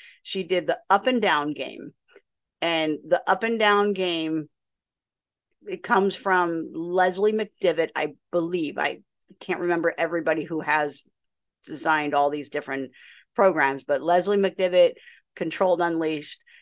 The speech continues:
and then Tracy Skellner, um, Brain Games. And so I started doing the up and down game. And the up and down game is essentially putting a treat on your shoe and showing the dog.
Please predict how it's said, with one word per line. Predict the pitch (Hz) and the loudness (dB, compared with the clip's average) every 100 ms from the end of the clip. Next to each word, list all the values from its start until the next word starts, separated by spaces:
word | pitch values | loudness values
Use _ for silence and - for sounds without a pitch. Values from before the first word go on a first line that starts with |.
| _ 165 | _ -2
and | 143 | -2
then | 147 120 135 | 0 -4 -6
Tracy | - 190 185 190 175 | -4 0 0 -2 -8
Skellner, | - - 170 175 165 143 139 147 _ _ _ _ _ _ | -8 0 2 4 2 0 -2 -6 _ _ _ _ _ _
um, | 160 156 143 143 - | 2 2 2 -4 -8
Brain | 170 196 202 190 | 0 2 4 2
Games. | 151 135 131 160 160 _ _ - _ _ _ _ 165 | -2 -6 -6 -8 -10 _ _ -20 _ _ _ _ -2
And | 180 | -2
so | 170 | 2
I | 165 160 | 2 2
started | - 190 208 202 | 2 2 2 4
doing | 196 185 | 2 2
the | 170 - | -2 0
up | 175 180 | 0 0
and | 165 | -6
down | 147 139 139 | -2 -2 -4
game. | - - - - | -10 -14 -16 -6
And | 160 | -4
the | 175 | -2
up | 233 | -2
and | 320 240 | -2 0
down | 208 185 170 | 4 4 2
game | 156 147 | -2 -2
is | 147 147 | -4 -6
essentially | 147 165 170 160 156 156 139 _ _ _ _ - | -6 -4 -4 -4 -4 -6 -6 _ _ _ _ -2
putting | 233 226 220 202 160 | 2 2 0 -4 -4
a | 165 | -4
treat | 160 - - 208 208 - - - | -6 -10 -4 -4 -4 -14 -20 -2
on | 165 165 156 | 0 0 -2
your | 151 147 | -2 -4
shoe | - - - - - _ _ _ _ _ _ _ | -6 -6 -6 -8 -10 _ _ _ _ _ _ _
and | 147 139 | -8 -6
showing | 165 151 135 | -4 -4 -4
the | 135 | -6
dog. | - - | -8 -8